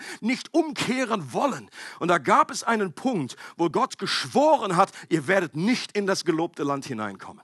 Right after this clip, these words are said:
Und ich sag noch mal, das gelobte Land ist nicht der Himmel, sondern es steht für das, wofür wir errettet wurden. Mit zwei Ausnahmen, mit Josua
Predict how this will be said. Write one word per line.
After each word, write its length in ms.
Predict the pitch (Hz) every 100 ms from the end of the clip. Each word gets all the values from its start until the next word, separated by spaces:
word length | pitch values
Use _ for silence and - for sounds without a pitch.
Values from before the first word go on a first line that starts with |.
| _
Und 120 | 156
ich 100 | 185
sag 240 | 262 233 240
noch 160 | 214
mal, 180 | 214 135 - -
das 200 | - 160
gelobte 380 | 214 202 262 208
Land 200 | 196 233
ist 220 | 208 -
nicht 240 | 240 247 -
der 80 | 185
Himmel, 500 | - 240 220 98 - _ _ _ _ _ _ _ _ _ _ -
sondern 280 | 151 170
es 140 | 160 147
steht 540 | - - 311 180 - - - -
für 180 | 175
das, 380 | 147 202 226 139
wofür 720 | 147 143 - - 302 262 131 107
wir 220 | 113 85 - -
errettet 540 | 139 123 127 123 107 98
wurden. 320 | 95 73 _ _ _ _ _ _ _ _ _ _ _ _ _ _ _ _ _ _ _ _ _ _ _ _ -
Mit 120 | 135
zwei 240 | 135 147 151
Ausnahmen, 600 | 156 - 127 92 78 _
mit 160 | 117 98
Josua 580 | 113 147 139 135 131